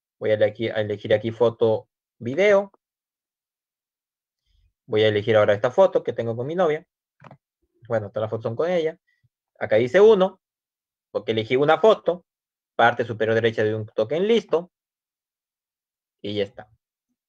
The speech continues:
Ahora, si quiero editar la foto, ¿editar la foto qué significa? La voy a recortar, le voy a cambiar de color, le voy a poner un sticker, etcétera. Presiono aquí en editar.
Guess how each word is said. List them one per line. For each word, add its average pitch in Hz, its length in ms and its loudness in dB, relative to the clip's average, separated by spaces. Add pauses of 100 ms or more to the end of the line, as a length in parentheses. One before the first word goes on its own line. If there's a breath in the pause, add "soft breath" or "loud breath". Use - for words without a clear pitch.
(420)
Ahora, 131 440 2
si 123 240 -12
quiero 208 520 2
editar 127 480 2
la 139 100 2
foto, 101 240 -4
¿editar 139 300 0
la 208 80 4
foto 220 180 0
qué 208 80 -4
significa? 190 380 0
La 135 80 2
voy 139 100 4
a 135 80 6
recortar, 135 540 2
le 151 80 -2
voy 139 100 2
a 139 60 4
cambiar 131 240 -2
de 131 80 0
color, 170 280 2
le 151 60 -2
voy 135 120 2
a 131 40 0
poner 131 180 -6
un 131 140 -8
sticker, 185 560 -2
etcétera. - 500 -4 (600)
Presiono 190 260 -2
aquí 190 120 -2
en 208 60 -4
editar. 220 400 0